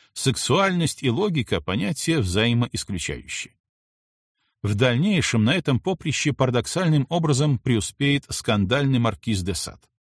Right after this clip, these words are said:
В своих сексуально-садистских утопиях «Жюстина», «Сто двадцать дней Содома» он будет вести прямую полемику со взглядами Жан-Жака Руссо на природу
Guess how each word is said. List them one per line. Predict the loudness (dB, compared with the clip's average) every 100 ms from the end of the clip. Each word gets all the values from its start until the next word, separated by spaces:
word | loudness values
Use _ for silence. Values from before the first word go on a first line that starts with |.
| _ _ _ _
В | -8
своих | 0 2 2 -2
сексуально-садистских | -2 -2 0 0 0 0 0 0 0 0 -2 -2
утопиях | -4 -4 -2 -4 -4 -10 _ -4
«Жюстина», | 0 0 -2 -2 2 2 0 _ _
«Сто | -6 -2 2
двадцать | 2 0 0
дней | 0 0
Содома» | -2 -2 0 2 0 -4 _ _
он | 0 2 0
будет | 0 -2 -2
вести | -4 -2 -4
прямую | 0 2 4 2
полемику | 2 0 2 -2 0 0
со | 2
взглядами | 0 0 0 2 2 2
Жан-Жака | -2 0 2 2 2 0 0
Руссо | -2 -2 0 -2 0
на | -2
природу | 0 0 0 0 0